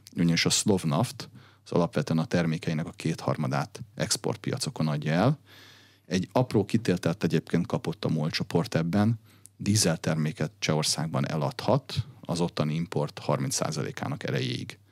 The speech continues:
De például Magyarországra a Slovnaft nem adhat el dízelt, és ez például a magyar dízelellátásban február ötödike után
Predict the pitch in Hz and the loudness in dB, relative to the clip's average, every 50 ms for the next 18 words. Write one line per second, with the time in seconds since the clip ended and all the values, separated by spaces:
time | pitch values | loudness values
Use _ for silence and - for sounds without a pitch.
0 | _ _ _ - - - - _ _ _ _ _ _ _ _ - 98 117 123 127 | _ _ _ -20 -20 -20 -20 _ _ _ _ _ _ _ _ 0 4 4 6 4
1 | 135 - - - - - - - - 117 117 95 87 80 73 85 92 90 82 78 | 4 0 -4 -16 -20 -20 -4 2 4 4 6 4 4 2 2 4 4 4 4 2
2 | 76 - - - 67 82 80 82 104 131 147 131 - - - - - - - 165 | 2 0 2 2 2 2 2 4 4 4 2 2 -2 -10 -6 -2 -2 0 2 2
3 | 165 160 - 147 143 - - - 151 139 131 - - - - - - 147 143 - | 2 2 2 0 -2 -2 -2 -2 0 0 -2 -2 -4 -4 -2 -2 -2 -2 -2 -2
4 | 139 135 - - - 69 123 139 - - - - _ - - - - _ _ - | -2 0 0 2 2 4 2 2 0 -6 -20 -20 _ -20 -20 -20 -20 _ _ -4
5 | - - - - 87 85 165 80 87 87 82 73 73 73 139 80 82 85 78 78 | -4 0 2 2 2 4 4 2 4 4 4 2 2 2 2 2 2 2 2 2
6 | 80 82 82 82 - - 78 78 - - - 76 71 73 - - - - 73 76 | 2 0 0 0 0 0 0 0 0 0 2 2 2 2 0 -2 -2 0 0 0
7 | - - 60 64 65 - - - 67 78 73 - - 160 - - - 73 78 76 | 0 0 0 0 -2 -2 -2 -4 -2 -2 0 0 -2 -2 0 0 2 2 2 2
8 | - | 0